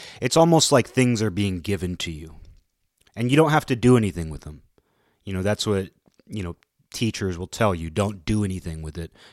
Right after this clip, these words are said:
Don't get attached to those things that are coming to you. That said, I think you can have fun with it. You can appreciate it.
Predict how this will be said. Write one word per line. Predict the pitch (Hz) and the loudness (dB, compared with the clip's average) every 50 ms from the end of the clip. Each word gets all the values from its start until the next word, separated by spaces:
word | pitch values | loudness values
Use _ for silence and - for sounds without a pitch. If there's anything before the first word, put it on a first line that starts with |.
| _ | _
Don't | - 110 107 - | -2 -2 -2 0
get | - 95 | -2 -6
attached | 92 - - - - 110 101 98 - - - | -8 -8 -8 -4 -2 0 0 -2 -4 -8 -8
to | 95 | -8
those | 85 87 85 - | -8 -8 -10 -8
things | - 98 92 90 80 | -8 -8 -8 -8 -8
that | 92 87 | -8 -10
are | 87 - | -10 -10
coming | - - 113 104 98 95 | -6 -4 -4 -4 -4 -6
to | - - - | -8 -10 -10
you. | 85 87 92 92 - - - - - - - | -8 -8 -8 -8 -10 -16 -20 -20 -20 -18 -4
That | - 185 170 - | -2 -2 0 2
said, | - - 190 170 143 120 | 2 4 4 4 4 2
I | - 120 117 | 0 0 0
think | 123 113 | 0 -2
you | 101 92 | -2 -4
can | 92 92 | -4 -4
have | 92 87 - | -4 -6 -6
fun | - - 95 92 95 | -6 -4 -4 -2 -4
with | 95 87 - | -4 -4 -4
it. | 95 92 | -4 -6
You | 90 95 | -6 -6
can | - 104 87 | -8 -8 -8
appreciate | 82 - - 98 101 95 - - 98 92 90 | -8 -8 -6 -6 -4 -4 -4 -4 -4 -2 -2
it. | 87 92 101 - | -2 -2 -4 -6